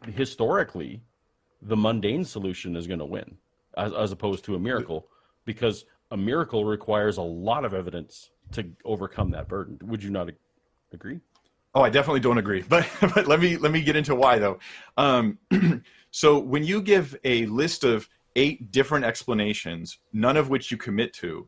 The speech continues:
Speaker 2: and you say somehow as a group they together explain the facts that we're trying to explain, whereas they don't even work together as a group, um, that to me is just strong evidence that my explanation is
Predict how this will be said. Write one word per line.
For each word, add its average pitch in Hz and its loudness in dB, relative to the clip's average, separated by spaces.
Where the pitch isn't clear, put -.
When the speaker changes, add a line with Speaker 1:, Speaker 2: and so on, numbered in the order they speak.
Speaker 2:
and 120 2
you 120 2
say 120 4
somehow 131 4
as 113 2
a 107 4
group 107 2
they 117 2
together 120 2
explain 120 0
the 107 -6
facts - -2
that 107 0
we're 104 0
trying 107 0
to 95 2
explain, 110 -2
whereas 117 6
they 127 6
don't 151 4
even 120 2
work 117 2
together 98 0
as 90 -6
a 82 -8
group, 67 -14
um, 107 0
that 131 2
to 139 -2
me 139 2
is 101 -4
just - -6
strong 120 2
evidence 107 4
that 101 0
my 104 6
explanation 92 -4
is 82 -10